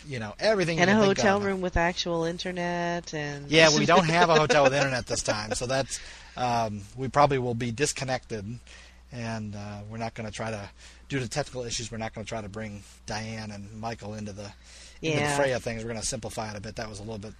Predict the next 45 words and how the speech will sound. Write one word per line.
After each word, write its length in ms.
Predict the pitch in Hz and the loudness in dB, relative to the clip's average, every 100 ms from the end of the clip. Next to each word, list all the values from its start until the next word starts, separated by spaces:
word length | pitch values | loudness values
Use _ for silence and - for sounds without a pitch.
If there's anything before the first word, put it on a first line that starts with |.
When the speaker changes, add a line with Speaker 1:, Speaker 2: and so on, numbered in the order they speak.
| - | -16
Speaker 1:
I'm 80 | 117 | -6
sure 180 | - 123 | -4 -4
John 240 | 113 110 | -4 -4
had 180 | 104 101 | -6 -8
to 140 | 98 95 | -10 -8
beat 140 | 131 | -6
his 100 | 113 | -6
head 160 | 101 120 | -6 -6
against 240 | 110 107 | -6 -8
the 60 | 113 | -8
wall. 220 | 110 107 - | -8 -4 4
Speaker 2:
I 140 | 185 | 4
hope 260 | 202 220 233 | 6 2 2
it 100 | 233 | 0
goes 260 | 240 233 214 | 2 0 2
well 240 | 226 240 | 2 2
for 140 | - | 0
you 180 | 214 185 | 0 0
guys. 520 | 170 165 156 156 151 | 0 0 0 -2 -2
I 100 | 160 | 0
look 220 | 165 185 - | 2 0 -2
forward 460 | - 180 180 185 | -6 -4 -4 -6
to 100 | 185 | -6
hearing 420 | 170 175 175 175 | -4 -2 -2 -2
that 260 | 170 160 - | -4 -6 -2
show. 220 | - 180 | 0 0
Speaker 1:
We've 100 | 185 | 0
got 80 | 381 | 0
a 20 | |
lot 180 | 330 220 | 2 0
of 60 | 156 | 2
guys 360 | 151 147 151 | 2 2 0
coming, 340 | - 160 175 165 | -2 -4 -4 -4
and, 200 | 131 123 | -6 -8
and 320 | 120 131 127 | -10 -10 -8
the, 260 | 123 120 120 | -4 -2 -2
um, 220 | 110 107 - - - - - | -4 -8 -18 -20 -20 -20 -8
the 60 | 139 | -2
weekend 280 | 170 185 170 | -2 0 0
should 120 | 170 | 0
be 100 | 151 | 0
fun. 300 | 156 143 196 | 0 0 0
We've 120 | 160 | 0
got 160 | 135 - | 0 0
some, 200 | 233 | -2